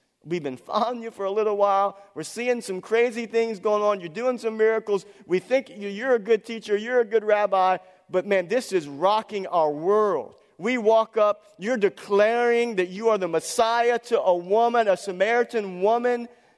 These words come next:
This doesn't make sense to us." They marveled that he was talking with a woman. But, but no one said, "What do you seek?" or, or, "Why are you talking with her?" So the woman left her water jar and went away into town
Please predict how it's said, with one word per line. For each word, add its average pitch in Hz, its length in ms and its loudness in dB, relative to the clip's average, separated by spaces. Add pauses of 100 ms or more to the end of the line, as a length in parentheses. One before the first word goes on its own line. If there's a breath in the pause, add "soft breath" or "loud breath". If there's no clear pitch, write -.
(200 soft breath)
This - 160 -12
doesn't 170 320 -4
make 139 160 -10
sense 208 320 -14
to 160 100 -6
us." 147 120 -6
They 156 120 -4
marveled 165 720 -2
that - 80 -16
he 156 100 -14
was 135 140 -12
talking 160 420 -12
with 135 140 -12
a 123 60 -14
woman. 139 340 -12 (1300)
But, 147 280 -4
but 160 140 0
no 165 140 -2
one 156 200 -6
said, 135 280 -4
"What 135 180 -6
do 143 80 -14
you 135 140 -10
seek?" 120 360 -14
or, 107 140 -16
or, 120 100 -10
"Why 139 300 -4
are 143 60 -2
you 135 160 -10
talking 147 400 -10
with 113 140 -20
her?" - 200 -20 (720)
So - 140 -20
the 120 100 -8
woman 131 380 -4
left 170 400 -4 (400 soft breath)
her 156 120 -10
water 135 300 -8
jar 104 380 -20 (600)
and 120 220 -12
went 139 140 -10
away 131 260 -8
into 127 220 -16
town 104 580 -16